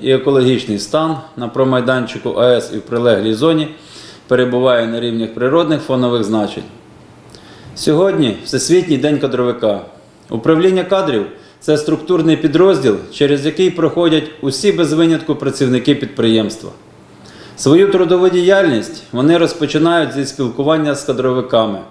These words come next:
та саме тут закінчують її, забираючи трудову книжку. Напередодні чергової річниці створення на підприємстві відділу кадрів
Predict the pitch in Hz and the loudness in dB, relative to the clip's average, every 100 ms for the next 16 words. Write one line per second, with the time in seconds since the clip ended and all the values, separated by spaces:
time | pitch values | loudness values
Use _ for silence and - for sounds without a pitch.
0 | - - - - - 123 - 135 131 - | -20 -20 -20 -20 -4 -2 0 -2 -2 -2
1 | 175 160 - 156 143 151 139 131 123 131 | -2 -2 0 -2 0 0 -2 -2 -2 -2
2 | 120 - 110 104 123 135 127 117 110 101 | -4 -2 -2 2 2 2 0 -6 -6 -2
3 | 110 104 - 101 - - - _ - - | -2 -2 -4 -6 -8 -18 -20 _ -20 -20
4 | - - - - - - 120 156 170 190 | -20 -20 -20 -20 -18 -4 0 2 2 2
5 | 196 185 - 170 175 190 180 170 170 180 | 0 0 0 2 2 2 2 2 0 0
6 | 175 170 160 165 190 190 135 127 131 151 | 0 -2 -2 2 2 4 2 0 -2 -2
7 | - 156 170 170 165 156 147 170 160 165 | -4 0 2 2 0 -2 2 4 4 2
8 | 165 190 190 143 | 2 2 0 -2